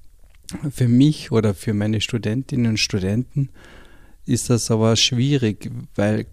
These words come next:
Kontrolle heißt halten, festhalten. Und wir kommen nur weiter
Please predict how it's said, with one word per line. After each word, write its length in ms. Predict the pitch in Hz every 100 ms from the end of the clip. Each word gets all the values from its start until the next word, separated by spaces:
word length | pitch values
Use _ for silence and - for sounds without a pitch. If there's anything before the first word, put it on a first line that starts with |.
| -
Kontrolle 640 | - 110 - 98 117 120
heißt 460 | 92 110 - - -
halten, 420 | 107 120 - 98 - - - - -
festhalten. 920 | - 127 - - 95 98 - 101 101 - - - - -
Und 280 | 143 117 120
wir 80 |
kommen 360 | - 120 110 110
nur 200 | 113 98
weiter 580 | 92 104 120 139 135